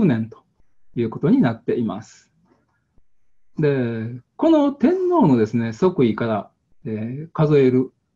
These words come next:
数え方があって、これ日本紀元とか、公紀とか、か神武紀元とかいうのかな。うん。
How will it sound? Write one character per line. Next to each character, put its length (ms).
数 260
え 80
方 220
が 200
あ 80
っ 140
て、 240
こ 100
れ 40
日 100
本 220
紀 140
元 220
と 80
か、 200
公 240
紀 120
と 120
か、 220
か 120
神 340
武 240
紀 120
元 220
と 100
か 160
い 100
う 120
の 100
か 240
な。 280
う 40
ん。 540